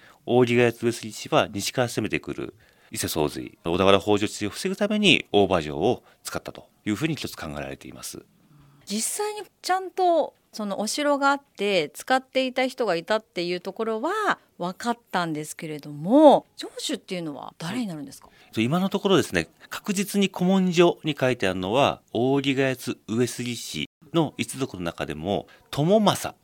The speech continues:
Speaker 1: と呼ばれている人物がですね、ここの大場を守ってたっていうことが当時の記録に残ってます。で、この友政という人物はどういう人物かといったら、扇ヶ谷上杉氏の当時の弟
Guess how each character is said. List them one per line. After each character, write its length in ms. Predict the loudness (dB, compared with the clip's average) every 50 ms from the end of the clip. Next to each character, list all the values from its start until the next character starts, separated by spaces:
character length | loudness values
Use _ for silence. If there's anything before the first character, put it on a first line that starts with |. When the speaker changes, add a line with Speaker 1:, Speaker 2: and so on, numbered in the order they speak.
| _ _ -2
Speaker 1:
と 100 | 2 2
呼 140 | 4 4
ば 100 | 4 4
れ 80 | 2 2
て 100 | 0 -2
い 40 | -2
る 60 | -2
人 200 | -2 -2 -4 -4
物 240 | -4 -10 -14 -10 -6
が 140 | -6 -4 -4
で 100 | -6 -12
す 140 | -10 -4
ね、 180 | -2 -2 -2 -2 -6 _ _
こ 120 | -8 -4 -2
こ 40 |
の 240 | 0 0 2 4 4
大 60 | 6
場 120 | 8 8 6
を 40 | 6
守 220 | 4 2 2 0
っ 60 | -2
て 120 | -4 -8 -6
た 100 | -6 -6
っ 40 |
て 120 | -6 -6 -8
い 40 | -8
う 20 |
こ 80 | -6 -6
と 120 | -4 0
が 140 | 0 0 0
当 160 | 0 -4 -4
時 60 | -4
の 80 | -6 -10
記 120 | -8 -8
録 220 | -8 -8 -8 -8 -10
に 60 | -10
残 180 | -10 -12 -14
っ 20 | -20
て 180 | _ -18 -20
ま 100 | -18 -14
す。 180 | -14 -14 -12 -14 -16 -12 -6
で、 140 | -6 -6 -6
こ 240 | -6 -10 -6 -4 -4
の 80 | -4
友 400 | -4 -6 _ -4 -2 0 2 2 4
政 340 | 4 4 4 4 0 0 2
と 60 | 2
い 160 | 0 0 0
う 20 |
人 240 | 0 -2 -2 -2 -2
物 280 | -2 -4 -6 -6 -4 0
は 180 | 0 0 0
ど 220 | 0 -2 -4 0 0
う 60 | 2
い 80 | 0 0
う 20 |
人 180 | -2 -2 -4 -6
物 160 | -6 -10 -10
か 120 | -12 -12 -10
と 100 | -8 -10
い 80 | -10
っ 40 | -10 _ _ -4
た 120 | -2 2
ら、 320 | 4 6 6 4 4 0 _ _ -20 -20 -20 -20 -20 -16 -6 0 4
扇 280 | 4 4 4 4 4
ヶ 140 | 4 4 2
谷 240 | 2 0 0 0 0
上 80 | 0
杉 160 | 0 -4 -6 -8
氏 180 | -8 -8 -8
の 100 | -8 -8
当 260 | -8 _ 2 2 2
時 80 | 2 0
の 100 | -4 -4
弟 540 | -2 0 2 2 2 2 2 0 0 0